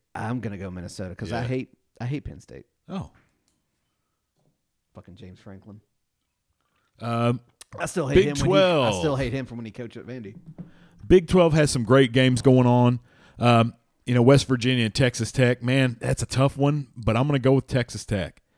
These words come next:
Speaker 2: I wanna see them, I wanna see them win. I wanna see them win. Um,
Speaker 1: I'll, I'll go Texas Tech, too.
Speaker 2: they have that win off of Texas, so I feel like they can do it. I feel like they could do it.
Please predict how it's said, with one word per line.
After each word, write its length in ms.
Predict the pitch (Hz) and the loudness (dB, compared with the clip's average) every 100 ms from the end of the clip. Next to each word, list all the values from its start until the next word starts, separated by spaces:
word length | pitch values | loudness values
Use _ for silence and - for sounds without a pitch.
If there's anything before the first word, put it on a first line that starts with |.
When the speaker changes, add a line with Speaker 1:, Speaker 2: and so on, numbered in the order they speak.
| _ _ | _ _
Speaker 2:
I 60 | - | -2
wanna 200 | 123 131 | 0 2
see 200 | - 127 | 2 2
them, 240 | 120 117 117 | 2 -2 -2
I 60 | |
wanna 160 | 110 123 | -2 0
see 140 | 143 | 0
them 180 | 135 135 | -2 -2
win. 280 | 139 143 - _ _ _ _ - | -2 -4 -6 _ _ _ _ -10
I 40 | |
wanna 180 | 107 120 | -6 -4
see 200 | - 131 | -2 0
them 260 | 127 123 127 | 0 0 0
win. 280 | 135 101 - _ _ _ - | -2 -2 -6 _ _ _ -4
Um, 100 | 104 | 2
Speaker 1:
I'll, 240 | 107 98 - | 2 2 -2
I'll 100 | 185 | -8
go 120 | 139 | -8
Texas 360 | 113 101 - - | -10 -14 -16 -20
Tech, 220 | 107 110 | -18 -16
too. 180 | 156 107 _ _ _ _ | -16 -18 _ _ _ _
Speaker 2:
they 200 | 110 123 | -2 0
have 240 | 127 127 117 | 0 0 0
that 180 | 123 | -2
win 160 | 120 131 | -2 0
off 220 | 127 127 | 0 -2
of 100 | 147 | -4
Texas, 420 | - 139 123 151 156 | 0 2 0 -6 -6
so 380 | - 101 95 104 _ _ _ - | -2 -2 -2 -8 _ _ _ -12
I 60 | 170 | -6
feel 200 | - 185 | 0 0
like 220 | 151 - | 0 -2
they 120 | 135 | -4
can 140 | 120 92 | -4 -4
do 180 | 95 | -2
it. 120 | 156 233 | -2 -6
I 60 | |
feel 160 | - - | -12 -8
like 160 | 156 143 | -6 -6
they 100 | 117 | -8
could 140 | 104 | -4
do 180 | 110 127 | 0 0
it. 100 | 214 | -2